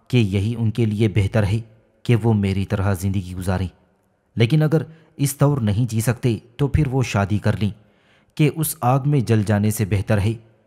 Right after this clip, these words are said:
कि उनका ब्याह हो जाए।" औरत के मुकाम व मर्तबे के मुतालिक पॉल के तसव्वुरात खासे ठोस हैं। औरत को अपनी तमाम तर महकूमी के साथ खामोशी से ज़िंदगी का सबक पढ़ना चाहिए।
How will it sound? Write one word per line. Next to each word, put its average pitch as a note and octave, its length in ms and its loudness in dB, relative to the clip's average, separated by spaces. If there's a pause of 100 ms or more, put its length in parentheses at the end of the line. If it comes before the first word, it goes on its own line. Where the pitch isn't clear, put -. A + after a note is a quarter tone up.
(160)
कि B2+ 80 2
उनका G#2 360 0
ब्याह G2 320 0
हो F2+ 160 2
जाए।" F#2 280 -2 (1300)
औरत A#2+ 300 4
के B2 100 2
मुकाम G#2+ 340 2
व A2 100 2
मर्तबे G2 400 -2
के A2 120 -2
मुतालिक G2+ 460 0 (240)
पॉल A#2 200 6
के A#2+ 120 -2
तसव्वुरात A2+ 580 -2
खासे G#2+ 380 0
ठोस G2+ 380 -4
हैं। F#2 140 -4 (680)
औरत C#3+ 280 2
को F3 120 0
अपनी D3 300 0
तमाम A2+ 360 -2
तर B2+ 280 -2
महकूमी A2 440 0
के B2+ 120 -2
साथ A#2+ 300 -2 (400)
खामोशी C3 400 2
से C3 180 0
ज़िंदगी G#2 360 -2
का A2 140 0
सबक G2+ 420 -4
पढ़ना G2 280 0
चाहिए। F#2+ 400 -4